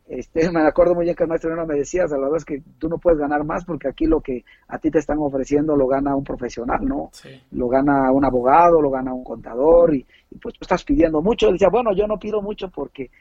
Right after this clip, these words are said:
Speaker 1: quizás, eh, co-, eh, no quiero que se malentienda, yo pido algo que se acerque a lo que yo ganaba, ¿no?". <laughs>
Speaker 2: Claro.
Speaker 1: Y bueno, bueno, ya fueron otras cosas las que me, las que me motivaron a quedarme.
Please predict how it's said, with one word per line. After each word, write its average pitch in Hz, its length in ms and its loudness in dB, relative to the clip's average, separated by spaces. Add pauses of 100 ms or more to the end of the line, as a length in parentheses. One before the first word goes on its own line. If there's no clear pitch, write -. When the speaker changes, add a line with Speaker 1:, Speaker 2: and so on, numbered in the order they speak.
(280)
Speaker 1:
quizás, 170 640 0
eh, - 140 -12
co-, 139 300 -4
eh, 127 400 -10
no 143 180 -4
quiero 156 300 4
que 135 120 -6
se 135 200 -4
malentienda, 139 500 2
yo 151 160 4
pido 175 440 4 (320)
algo 156 280 2
que 139 100 -10
se - 80 -6
acerque 156 380 -2
a 143 40 0
lo 135 120 -2
que 143 100 -4
yo 143 120 2
ganaba, 143 360 -4
¿no?". 147 140 -4
<laughs> - 200 -16
Speaker 2:
Claro. - 480 -16
Speaker 1:
Y 147 80 2
bueno, 190 280 4
bueno, 175 240 4
ya 175 340 2 (280)
fueron 185 260 2
otras 170 240 -4
cosas 165 280 -4
las 143 160 -6
que 135 120 -12
me, 127 380 -10 (300)
las 131 200 -6
que 139 100 -4
me 135 140 -4
motivaron 147 500 0
a 139 100 0
quedarme. 160 480 -4